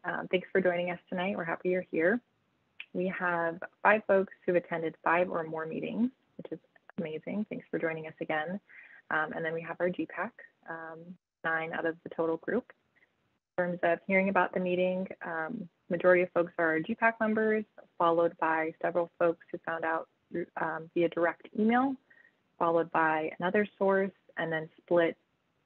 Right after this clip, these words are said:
um, evenly between the website and Palmdale Magazine for the last bit.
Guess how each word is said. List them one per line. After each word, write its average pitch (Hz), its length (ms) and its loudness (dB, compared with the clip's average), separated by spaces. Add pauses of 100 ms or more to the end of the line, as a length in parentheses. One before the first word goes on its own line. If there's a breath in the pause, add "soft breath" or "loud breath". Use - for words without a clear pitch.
um, 156 300 -4
evenly 165 360 -2
between 160 360 -6
the 156 80 -6
website 151 480 -4 (140)
and 151 380 -8 (140)
Palmdale 151 300 -8
Magazine 190 580 -8 (100)
for - 80 -10
the - 80 -10
last - 220 -14 (100)
bit. - 120 -12